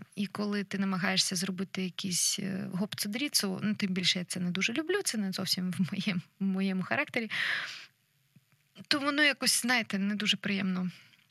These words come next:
звучить. Тому налаштовуватися треба дуже на романтичний вечір, а,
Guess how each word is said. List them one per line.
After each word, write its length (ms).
звучить. 460
Тому 300
налаштовуватися 1000
треба 300
дуже 200
на 140
романтичний 640
вечір, 380
а, 80